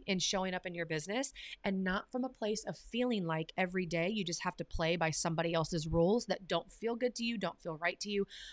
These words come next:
I want you to listen to your own voice and your own intuition. So go to whitneybarbary dot com forward slash brunch or hit the show notes, get signed up for that. It's totally free.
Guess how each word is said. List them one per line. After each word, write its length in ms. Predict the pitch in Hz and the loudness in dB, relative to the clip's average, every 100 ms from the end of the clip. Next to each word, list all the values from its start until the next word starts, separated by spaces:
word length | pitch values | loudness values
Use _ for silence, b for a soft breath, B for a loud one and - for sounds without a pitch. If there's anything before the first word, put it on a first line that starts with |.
| B | B
I 40 | 190 | 0
want 180 | 226 | 0
you 60 | 269 | 2
to 40 | |
listen 180 | 247 247 | 0 2
to 60 | 220 | 0
your 140 | 208 - | -2 -2
own 180 | 190 190 | -2 0
voice 260 | 175 175 | 0 2
and 80 | 180 | 0
your 140 | 165 170 | -2 -2
own 140 | 160 | -2
intuition. 500 | 156 - - - 190 | -2 -4 -4 -4 -2
So 280 | - 202 - - B B B - | 6 6 6 -14 B B B 0
go 100 | 196 | 0
to 100 | 175 | 2
whitneybarbary 720 | 220 254 254 214 208 208 175 | 2 0 2 2 4 0 2
dot 240 | 175 - | 0 0
com 260 | - 170 170 | 0 -2 -2
forward 440 | - 180 196 220 | 0 2 2 2
slash 360 | - 185 170 - | 2 2 0 -2
brunch 440 | 156 160 165 240 - | 0 4 4 2 0
or 80 | 175 | -2
hit 220 | 151 - - | -2 -6 -4
the 60 | |
show 240 | 226 233 226 | 0 2 2
notes, 340 | 185 175 - 165 | 2 0 -4 -2
get 180 | 180 | 0
signed 280 | - 226 226 | 0 -2 -2
up 100 | 240 | -2
for 100 | 247 | 0
that. 200 | 202 175 | 2 2
It's 160 | - - | 0 -6
totally 400 | - 170 185 226 | 0 2 4 2
free. 420 | 220 175 165 160 | 2 2 4 2